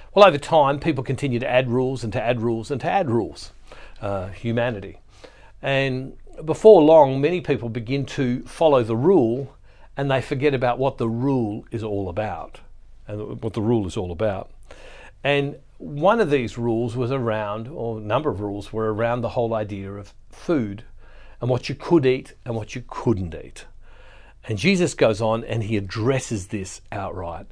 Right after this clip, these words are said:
And for me, this is something that has really helped me in my prayer. We're gonna read from Mark chapter seven, verse fourteen, and it said, "Then he," that's Jesus, "called the crowd again and said to them,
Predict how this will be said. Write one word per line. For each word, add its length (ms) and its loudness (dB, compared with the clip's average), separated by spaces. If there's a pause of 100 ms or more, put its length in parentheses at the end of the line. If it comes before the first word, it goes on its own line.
(460)
And 260 0
for 160 2
me, 320 2
this 220 -4
is 80 -6
something 340 -6
that 120 -4
has 180 -6
really 240 -2
helped 340 -8
me 300 -12 (160)
in 260 -6 (140)
my 120 -12
prayer. 380 -6 (840)
We're 200 0
gonna 140 10
read 220 10
from 140 2
Mark 220 4
chapter 240 -4
seven, 340 2
verse 180 0
fourteen, 440 2
and 100 0
it 100 -8
said, 300 0
"Then 160 4
he," 400 2
that's 220 -4
Jesus, 340 -2
"called 280 4
the 60 -2
crowd 300 2
again 320 -2
and 100 -2
said 260 4
to 100 0
them, 240 -8